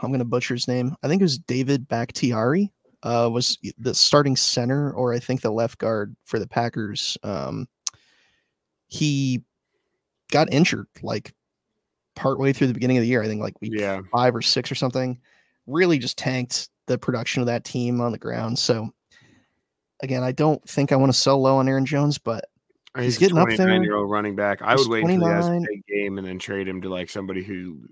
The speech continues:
Speaker 2: on a, a, a fringe competitor.
Speaker 1: Yeah, I think he's got next year as a really competitive year. I think he could still be great.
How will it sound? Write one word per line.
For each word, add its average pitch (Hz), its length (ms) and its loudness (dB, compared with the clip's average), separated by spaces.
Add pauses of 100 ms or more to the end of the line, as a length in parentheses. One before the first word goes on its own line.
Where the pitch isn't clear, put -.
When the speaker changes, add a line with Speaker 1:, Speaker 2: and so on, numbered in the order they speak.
Speaker 2:
on 95 320 -10
a, 101 180 -14
a, 107 260 -10 (100)
a 104 40 -2
fringe 107 380 -4
competitor. 92 600 -8 (440)
Speaker 1:
Yeah, 131 400 -4
I 139 80 -4
think 180 180 -6
he's 180 180 -8
got 156 300 0
next 131 360 -4
year 143 300 -6 (240)
as 131 160 -4
a 120 80 -8
really 123 320 -6
competitive 127 520 -2
year. 120 200 -2
I 127 60 -2
think 123 180 -4
he 117 80 -8
could - 80 -12
still - 180 -4
be 107 80 -6
great. 110 340 -8